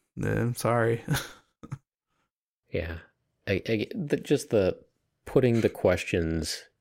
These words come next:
Speaker 2: in words, like, writing down these questions and sending them out. When you're reading them, it's like, "How do you feel about cannibalism at Gen Con twenty twenty-one?"
Speaker 1: <laughs>
Speaker 2: Like, well, if you
Speaker 1: Well,
Speaker 2: have
Speaker 1: it
Speaker 2: to ask,
Speaker 1: depends.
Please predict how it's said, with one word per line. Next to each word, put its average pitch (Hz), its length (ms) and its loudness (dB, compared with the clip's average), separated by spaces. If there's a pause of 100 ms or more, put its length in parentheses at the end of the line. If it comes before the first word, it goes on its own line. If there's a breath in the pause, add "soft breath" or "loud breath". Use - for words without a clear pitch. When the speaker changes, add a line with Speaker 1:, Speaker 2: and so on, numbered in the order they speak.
Speaker 2:
in 85 240 0
words, 80 640 -2
like, 78 220 -2
writing 90 440 2
down 82 300 -2
these 82 180 -2
questions 82 520 -2
and 78 140 -4
sending 82 340 -2
them 80 160 -4
out. 80 360 -4
When 87 120 -2
you're 82 120 0
reading 87 320 0
them, 80 320 -2
it's - 160 -10
like, 80 340 -2 (920 loud breath)
"How 151 100 0
do 214 60 0
you 196 80 4
feel 185 240 6
about 135 260 4
cannibalism 87 720 2
at 85 220 -4
Gen 87 240 0
Con 85 300 0
twenty 85 280 4
twenty-one?" 87 580 4
Speaker 1:
<laughs> - 120 0
Speaker 2:
Like, - 380 -4 (160)
well, 98 140 -2
if - 80 -4
you - 60 2
Speaker 1:
Well, - 100 6
Speaker 2:
have - 100 4
Speaker 1:
it - 100 -2
Speaker 2:
to 143 60 4
ask, - 460 4
Speaker 1:
depends. 87 500 -2